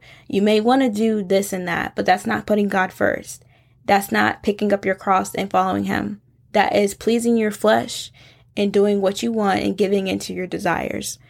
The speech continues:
But honestly, watching shows like that don't do anything but influence you to behave and reenact and mimic the things that you see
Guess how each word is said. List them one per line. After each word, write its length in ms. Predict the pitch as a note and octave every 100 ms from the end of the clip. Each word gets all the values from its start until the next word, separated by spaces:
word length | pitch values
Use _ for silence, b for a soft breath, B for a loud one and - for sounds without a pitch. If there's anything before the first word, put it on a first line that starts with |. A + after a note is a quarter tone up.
| b
But 160 | A3+
honestly, 500 | A3 A3+ A#3+ - G#3
watching 800 | F#3+ A2 - A3+ - A#3+ A3+ A3 -
shows 540 | - - A3 A3+ G#3+
like 200 | G#3 G3+
that 440 | F#3+ G3+ - A3
don't 240 | G#3 G#3+ G#3
do 180 | A3 G3
anything 460 | G#3 G#3 G#3 G3+
but 220 | G3+ G3
influence 680 | G3+ G#3 - B3 C4 A#3+ -
you 360 | G#3 G#3 G3+ G3+ b b b -
to 520 | - A#3 A3+ A3 A3
behave 720 | G#3 G3+ G#3 G#3+ G#3+ G#3+ G#3+ -
and 420 | - G3+ G3 F#3+ G3+ b b _
reenact 760 | G#3+ G#3+ A3 G#3 G3 G3 G3+
and 200 | G3+ G3+
mimic 480 | F#3+ A3+ G#3+ G#3 -
the 80 | G3+
things 340 | G3 F#3+ G3
that 200 | G3+ G3
you 100 | -
see 400 | - - - -